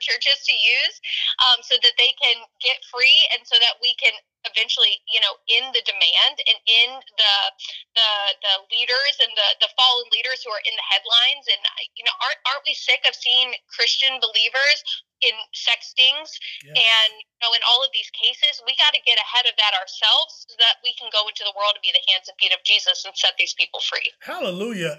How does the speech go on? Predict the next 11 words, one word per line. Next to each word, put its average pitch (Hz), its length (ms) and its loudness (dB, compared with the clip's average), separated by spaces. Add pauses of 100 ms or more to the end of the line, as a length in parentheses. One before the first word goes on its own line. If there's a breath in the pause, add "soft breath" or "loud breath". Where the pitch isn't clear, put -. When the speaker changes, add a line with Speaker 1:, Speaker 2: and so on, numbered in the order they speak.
Speaker 2:
Amen. 196 400 -2
It 220 160 -2
is 139 240 -8
very 220 320 0
vital 165 640 -2
that 160 240 -6
the 151 80 -14
church - 480 -8
become 160 320 -10
more 180 480 -2
involved, 175 880 -2